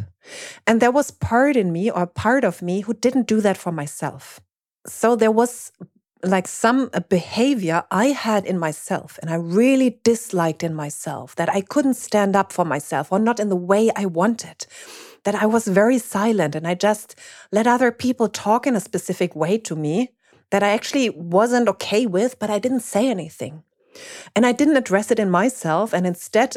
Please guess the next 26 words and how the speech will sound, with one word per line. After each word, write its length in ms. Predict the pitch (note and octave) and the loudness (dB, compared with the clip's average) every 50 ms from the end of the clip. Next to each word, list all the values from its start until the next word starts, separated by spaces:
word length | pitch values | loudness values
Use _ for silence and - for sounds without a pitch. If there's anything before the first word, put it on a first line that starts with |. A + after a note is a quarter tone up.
| - | -4
it 140 | - G#3+ F#3 | -4 -4 -2
was 220 | F#3+ G#3 A3+ A3 - | 0 -2 -2 -2 -4
being 360 | - - G3 F3+ E3 D#3+ D#3+ | -4 -4 -4 -4 -4 -2 0
mirrored 360 | E3 F3+ A#3 B3+ A3 F#3+ - | 2 2 4 4 2 0 -2
to 100 | - F#3+ | -4 -6
me 240 | E3+ E3 D#3 E3+ F#3 | -4 -4 -4 -4 -4
in 100 | C#3+ E3 | -4 -4
the 100 | D3+ D3+ | -2 -2
outside 360 | D3 E3 E3 - E3+ D3+ D3 | -2 -2 -2 -2 -4 -4 -2
world. 360 | D3+ D3 C#3+ D#3 G3+ A3+ - - _ - - - - - _ _ | -2 0 0 0 0 -2 -4 -10 _ -20 -20 -20 -20 -20 _ _
And 100 | - F3 | -6 -2
I 100 | F3 F#3 | 0 0
really 640 | F#3+ F3 E3+ E3 F#3 G#3 A#3 B3 B3+ B3+ C#4+ C#4 C4+ | 0 -2 0 2 4 4 6 4 4 4 4 2 2
hated 520 | - - - F#3 E3 D#3 D#3 - F3+ - | 0 -2 0 0 0 2 2 0 2 2
it, 200 | F3+ G#3+ A3+ - - _ - _ _ _ _ | 2 2 0 -2 -8 _ -20 _ _ _ _
how 240 | - - - G#3 C4 | -4 0 2 2 4
that 260 | B3 A3+ A3 A3 - | 4 2 0 0 -4
person 460 | - G#3 G#3+ A3+ A3 - B3 A3+ G#3+ - _ - | -4 -4 -2 -2 0 0 0 0 -2 -4 _ 2
didn't 460 | C4+ C4 B3+ C#4 C#4+ C#4+ C4+ - - | 2 2 4 4 2 0 0 -4 -6
stand 400 | - - - G3+ F3+ F#3 F3+ D3+ | -12 -4 -2 0 0 0 -2 -2
up 220 | C#3+ D#3 - - | -4 -8 -10 -6
for 200 | - - F3 F#3 | -2 0 0 2
himself 540 | F#3+ A3 A#3+ A3+ - - D4+ F4+ G4 - - | 2 0 0 -2 0 2 2 2 2 0 -2
or 80 | G#2 - | -6 -8
for 220 | - - G3 F#3 | -4 -4 -2 -2
herself. 640 | G3+ A#3 A3+ - - F4 G#3+ - - - - - | -2 -4 -4 -2 -2 -2 -2 -2 -6 -14 -20 -20